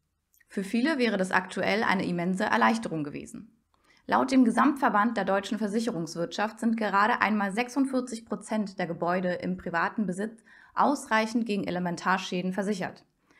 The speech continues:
Eine Pflicht zum Abschluss einer Elementarschadenversicherung kann diese Quote deutlich steigern.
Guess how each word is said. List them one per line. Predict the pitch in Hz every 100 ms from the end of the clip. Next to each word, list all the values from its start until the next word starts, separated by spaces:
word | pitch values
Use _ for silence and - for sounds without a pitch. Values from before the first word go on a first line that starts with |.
| _ _
Eine | - 196
Pflicht | 190 277 370 -
zum | 240
Abschluss | - - 196 185
einer | 180 165
Elementarschadenversicherung | 175 170 175 262 269 175 160 156 147 156 - 202 226 - _
kann | - 269 302
diese | 262 262
Quote | - 202 202 240
deutlich | 170 160 165 190
steigern. | - 117 80 - -